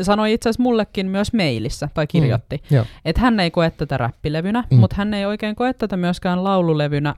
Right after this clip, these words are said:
Speaker 1: että hän
Speaker 2: Niin.
Speaker 1: ei sit oikein tiedä, mikä tää on.
Speaker 2: Mm.
Speaker 1: Ö,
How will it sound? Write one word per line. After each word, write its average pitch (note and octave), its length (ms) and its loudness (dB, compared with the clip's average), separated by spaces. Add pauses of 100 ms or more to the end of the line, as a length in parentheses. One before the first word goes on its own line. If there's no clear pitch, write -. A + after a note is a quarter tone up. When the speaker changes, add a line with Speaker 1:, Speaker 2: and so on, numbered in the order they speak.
Speaker 1:
että C3+ 220 -2
hän D#3+ 120 4
Speaker 2:
Niin. D#3+ 100 2
Speaker 1:
ei D3+ 100 -2
sit D#3 180 -4
oikein E3+ 340 -2
tiedä, D3 220 -2
mikä D#3+ 320 -2
tää C#3 300 -4
on. D#3 260 2
Speaker 2:
Mm. B2+ 100 4
Speaker 1:
Ö, E3 1000 2